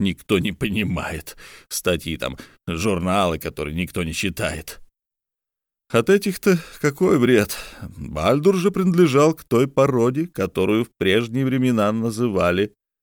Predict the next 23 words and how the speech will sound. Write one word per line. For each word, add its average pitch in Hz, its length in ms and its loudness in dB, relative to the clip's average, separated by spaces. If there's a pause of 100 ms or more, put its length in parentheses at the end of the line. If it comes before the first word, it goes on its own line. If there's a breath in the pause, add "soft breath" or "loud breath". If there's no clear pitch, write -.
"деревенский 98 800 0
безбожник". 76 800 -6 (680)
Он 139 260 4
вступал 156 520 2
в - 60 -12
споры 165 420 2
в 156 60 -16
пивных 143 420 2
с - 60 -12
такими 143 440 2
же 127 140 2
невежественными 117 720 2
людьми, 104 520 2 (200 loud breath)
как 85 280 -4
и - 40 -2
он 76 260 -4
сам. 60 460 -8 (420 loud breath)
И 76 140 -8
споры 139 460 2
быстро 156 560 -2
переходили 123 880 0 (100)
в - 100 -20
перебранки 123 920 0